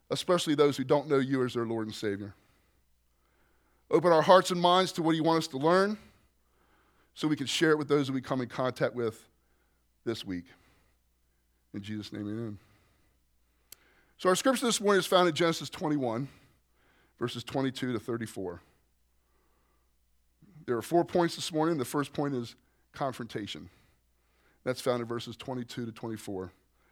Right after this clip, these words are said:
This is what God's word says. At that time, Abimelech and Phicol, the commander of his forces, said to Abraham, "God is with you in everything you do. Now swear to me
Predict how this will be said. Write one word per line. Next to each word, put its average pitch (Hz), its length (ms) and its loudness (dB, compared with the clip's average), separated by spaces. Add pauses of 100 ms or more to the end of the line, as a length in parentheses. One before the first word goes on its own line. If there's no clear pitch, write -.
(640)
This 151 120 -2
is 151 60 -4
what 135 160 -4
God's 120 240 0
word 113 180 -6
says. 87 340 -6 (1800)
At 156 120 4
that 196 180 10
time, 208 260 6
Abimelech 190 480 8
and 156 100 0
Phicol, 190 540 4
the 135 140 0 (200)
commander 185 380 4
of 175 60 2
his 160 140 0
forces, 185 380 -2
said 175 200 0
to 165 100 2
Abraham, 185 480 2 (960)
"God 160 240 6
is 151 140 0
with 175 240 4
you 131 260 -2 (100)
in 131 120 -4
everything 135 360 -2
you 135 120 -6
do. 127 240 -4 (1700)
Now 160 140 6
swear 226 320 10
to 233 60 6
me 202 260 2